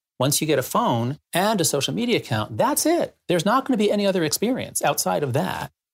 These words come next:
And so they're blocked from having normal experience. Their brain is not able to develop properly. And then they come to college, and we're surprised that they can't take somebody saying something that they disagree with. So the reason why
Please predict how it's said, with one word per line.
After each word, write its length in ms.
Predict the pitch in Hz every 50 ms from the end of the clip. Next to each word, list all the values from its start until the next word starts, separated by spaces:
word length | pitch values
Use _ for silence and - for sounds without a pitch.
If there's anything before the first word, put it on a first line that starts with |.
| _ _ -
And 120 | 135 139
so 360 | - - 156 139 127 127 127 131 143
they're 120 | 135 139
blocked 400 | 120 117 131 135 151 190 - -
from 100 | - 185
having 260 | 151 147 139 139 131
normal 320 | 127 127 139 147 151 156 170
experience. 500 | - - - 123 107 98 98 - - -
Their 100 | - 110
brain 280 | 98 107 120 131 143
is 80 | 131 -
not 180 | 135 131 151 175
able 160 | 160 156 -
to 80 | -
develop 360 | 120 113 104 113 101 107 - -
properly. 500 | - - - - - - 55 64 92 - _ _ _ _ _ -
And 80 | 190 175
then 120 | 180 185
they 80 | 190 185
come 140 | - 208 196
to 80 | 208 202
college, 420 | - 233 370 370 - - - -
and 100 | 131 127
we're 60 | 131
surprised 420 | 131 - 156 - - 185 220 196 -
that 60 | 156
they 100 | - 139
can't 360 | 127 - - 151 143 - - -
take 300 | - 190 170 156 - _ _ _ -
somebody 520 | - - 120 113 107 120 117 127 127 127 -
saying 240 | - - 180 254 247 -
something 400 | - 110 101 - - 117 123 123
that 160 | 113 110 -
they 300 | 117 110 117 120 120 123 -
disagree 340 | - 143 - 147 151 - 302 311
with. 220 | - - - - _ _ _ _ _ -
So 240 | - - 151 123 123
the 260 | - - 131 127 127
reason 400 | 131 151 208 240 220 - 175 160
why 320 | 143 139 143 131 123 123